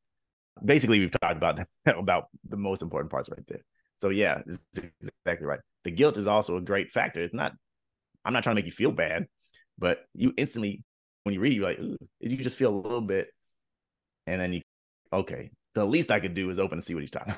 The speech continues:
<laughs> talking about." And I'm not, and inside the email, what I do is res-, relieve that instantly. I say, "I get it. You're probably busy." So just, I just wanna give you this, the overview of what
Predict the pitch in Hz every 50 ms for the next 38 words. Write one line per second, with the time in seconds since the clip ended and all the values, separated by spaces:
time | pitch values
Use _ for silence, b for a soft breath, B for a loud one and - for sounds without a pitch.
0 | - - - - - 113 101 90 82 85 82 - - 143 - _ _ _ _ _
1 | _ _ _ _ _ _ - - 92 92 101 104 107 101 - - 110 113 127 127
2 | - 135 151 139 - 139 135 113 110 156 - - 123 110 110 113 110 110 113 120
3 | 110 98 98 98 104 98 95 - - 104 107 104 113 135 165 131 110 - - -
4 | - - 131 - - 82 82 69 - - _ _ _ _ _ _ _ _ _ _
5 | _ _ _ - 95 113 113 127 233 185 104 113 127 - - _ - - 151 -
6 | 160 151 156 156 185 170 - - - _ _ _ _ _ _ b b b b b
7 | b _ _ _ _ _ _ _ _ _ _ _ - - 104 95 87 82 - -
8 | - 180 254 - - - _ _ _ _ _ _ - - 123 127 120 113 104 95
9 | 101 107 104 95 87 87 82 - - 80 78 76 71 71 - - _ _ _ _
10 | _ _ _ - - 110 120 110 90 90 92 90 87 87 85 - 82 85 85 85
11 | 87 90 - -